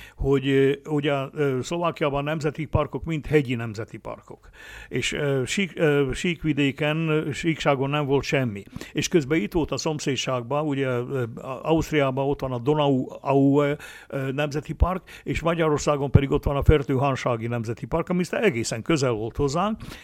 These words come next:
Nálunk a legközelebbi védett terület a Záhorje, úgynevezett, ö, ö, ö, tájvédelmi körzet, ö, Chá-, Chráněná krajina oblast Záhorje.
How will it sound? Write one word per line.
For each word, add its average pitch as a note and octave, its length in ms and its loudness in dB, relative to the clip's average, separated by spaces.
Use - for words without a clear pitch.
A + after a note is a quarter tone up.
Nálunk F#3 540 4
a D#3 80 6
legközelebbi D#3 600 2
védett D3 320 0
terület C#3+ 420 -2
a C#3 80 -2
Záhorje, C#3+ 760 4
úgynevezett, C3+ 500 -2
ö, C3 120 -2
ö, B2+ 160 -4
ö, C3+ 160 -2
tájvédelmi C#3 580 2
körzet, B2 440 -4
ö, C3 240 0
Chá-, D3+ 220 4
Chráněná C#3+ 540 0
krajina C3+ 400 -2
oblast A#2+ 240 -2
Záhorje. A2+ 580 -2